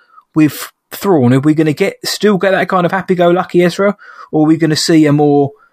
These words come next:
well, grizzled Ezra? I mean, uh, that's what I'm interested in, is how are they gonna portray Ezra Bridger? You know, that, that, they've gotta nail that as well. But, hey, it sounds like Mina's in it, and if it is,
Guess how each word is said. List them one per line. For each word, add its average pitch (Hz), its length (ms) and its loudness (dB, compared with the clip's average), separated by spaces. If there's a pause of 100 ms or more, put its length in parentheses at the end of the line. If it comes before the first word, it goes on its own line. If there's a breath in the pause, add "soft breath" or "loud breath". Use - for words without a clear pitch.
(400 soft breath)
well, - 200 -4
grizzled 170 460 0
Ezra? 127 280 -2
I 127 40 -4
mean, 131 260 -4
uh, 147 200 -4
that's 202 260 -4
what 190 80 2
I'm 190 180 0
interested 139 400 -4
in, 139 40 0
is 139 240 -4 (440 loud breath)
how 208 320 -2
are 185 60 2
they 165 140 2
gonna 156 260 0
portray 151 640 -2 (720)
Ezra 151 360 0
Bridger? 160 460 -4 (180)
You 135 80 -6
know, 113 120 -6 (180)
that, 160 240 -8
that, 175 200 -6
they've 160 180 -2
gotta 160 160 0
nail 151 280 0
that 147 140 -2
as 135 100 -6
well. 139 340 -2
But, 135 220 -4 (640 loud breath)
hey, 190 200 0 (200)
it 165 220 -10
sounds 180 320 -2
like 147 140 -4
Mina's 151 320 0
in 165 100 0
it, 196 60 0
and 180 100 2
if 170 80 0
it 196 80 4
is, 208 300 0